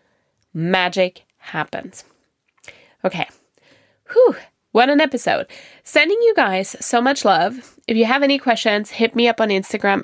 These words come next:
And I want to remind you that you can win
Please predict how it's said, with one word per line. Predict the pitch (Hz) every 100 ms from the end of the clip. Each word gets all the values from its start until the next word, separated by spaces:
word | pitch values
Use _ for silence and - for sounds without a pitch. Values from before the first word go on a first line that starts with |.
| -
And | 285 359 302
I | 240
want | 233
to | 233
remind | 220 208 180 185 180
you | 190 190 214
that | 208 190 -
you | 202 240
can | - 220 190 185
win | 240 311 302 285 277 277